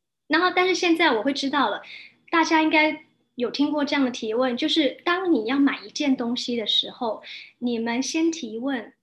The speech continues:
：“我：如果买你，你对我会有贡献吗？”衣服也是哦，因为漂亮的衣服是可以带给你好运的哦，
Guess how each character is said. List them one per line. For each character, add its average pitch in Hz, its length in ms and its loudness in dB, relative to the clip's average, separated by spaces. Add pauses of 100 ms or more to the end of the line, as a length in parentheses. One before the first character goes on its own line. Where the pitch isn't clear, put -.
：“我： 220 220 -6
如 247 280 -4
果 277 220 -2
买 214 320 -4
你， 277 400 0 (140)
你 233 220 -2
对 277 260 -2
我 226 180 -4
会 226 180 -8
有 202 120 -8
贡 - 260 -12
献 - 280 -14
吗？” - 80 -20 (2250)
衣 370 160 6
服 277 140 -2
也 254 120 4
是 - 200 -2
哦， 254 280 -2
因 320 100 0
为 349 300 0 (360)
漂 359 180 -2
亮 349 140 4
的 320 80 4
衣 320 160 6
服 247 160 -6
是 320 160 -2
可 302 100 -4
以 262 80 2
带 277 160 0
给 262 80 -2
你 233 140 -2
好 190 200 -6
运 226 160 -6
的 202 120 -12
哦， 185 220 -18